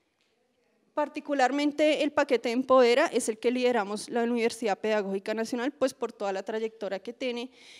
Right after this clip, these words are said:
en el tema de inclusión de personas ciegas y personas sordas. Y desde allí, eh, digamos, están empezando a gestar posibilidades para que las otras universidades conozcan esta experiencia y puedan de pronto llevarla a cabo en sus escenarios educativos.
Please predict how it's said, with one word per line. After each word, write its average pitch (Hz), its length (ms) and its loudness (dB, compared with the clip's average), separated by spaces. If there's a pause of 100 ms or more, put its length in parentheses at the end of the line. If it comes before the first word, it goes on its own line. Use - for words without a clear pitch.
(120)
en 254 120 -4
el 247 140 -2
tema 220 240 -2
de 214 60 -4
inclusión 269 460 -4
de 254 80 -4
personas 208 440 -4
ciegas 214 340 -4
y 240 60 -10
personas 196 460 -6
sordas. - 500 -6 (520)
Y 302 180 2
desde 294 340 0
allí, 302 480 0
eh, 214 580 2
digamos, 233 320 -4
están 233 280 -4
empezando 226 520 -4
a 240 60 -2
gestar 247 440 0
posibilidades 254 680 0
para 254 220 0
que 269 140 -6
las 254 200 0
otras 254 260 -6
universidades 277 840 -2 (420)
conozcan 262 560 4
esta 285 220 0
experiencia 277 560 2
y 339 40 2
puedan 214 460 0
de 233 100 2
pronto 220 320 -2
llevarla 196 360 0
a 190 40 -4
cabo 208 300 2
en 220 80 -4
sus 226 220 -8
escenarios 202 480 -4
educativos. 240 720 -2